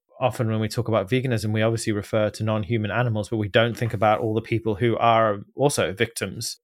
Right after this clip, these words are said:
of animal agriculture. I'd love to, for you to chat a little bit about this. What should we know about how animal agriculture affects communities across the planet? What kind of things are going on around the world that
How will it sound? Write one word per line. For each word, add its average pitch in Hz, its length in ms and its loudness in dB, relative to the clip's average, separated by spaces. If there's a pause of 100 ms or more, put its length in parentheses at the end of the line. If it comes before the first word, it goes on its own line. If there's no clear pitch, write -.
of 110 500 2 (220)
animal 117 220 4
agriculture. 113 600 0
I'd 107 80 2
love 120 200 2
to, 113 120 -14
for 113 80 -4
you 113 120 2
to 107 340 0
chat - 280 2
a 120 60 -6
little 113 140 0
bit 104 120 0
about 107 280 2
this. 110 340 0 (300)
What 147 200 2
should 151 200 4
we 131 100 4
know 120 440 4
about 107 280 0
how 113 240 4
animal 110 400 -2
agriculture 110 720 -4
affects - 640 -2 (180)
communities 110 680 -2
across 110 300 -4
the - 80 -14
planet? 104 260 -2
What 110 140 -4
kind 117 160 0
of - 80 -6
things 107 340 -2
are 98 40 -6
going 104 260 0
on 104 160 -2
around 101 300 0
the 98 80 -4
world 101 420 -2
that 107 180 2